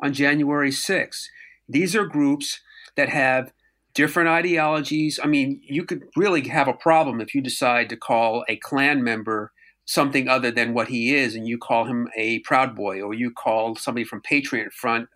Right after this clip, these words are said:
a member of the, a Neo-Confederates. I mean, they are very proud of who they are, and they want you to know that they are different. However, the objective that day, to your point, was largely anti-government, right-wing, and to answer your question,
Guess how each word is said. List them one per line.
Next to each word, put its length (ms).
a 60
member 340
of 280
the, 280
a 60
Neo-Confederates. 800
I 20
mean, 200
they 120
are 200
very 480
proud 380
of 160
who 140
they 180
are, 300
and 120
they 80
want 260
you 80
to 180
know 400
that 140
they 140
are 100
different. 460
However, 580
the 80
objective 460
that 200
day, 140
to 160
your 120
point, 380
was 240
largely 480
anti-government, 760
right-wing, 760
and 160
to 140
answer 300
your 80
question, 560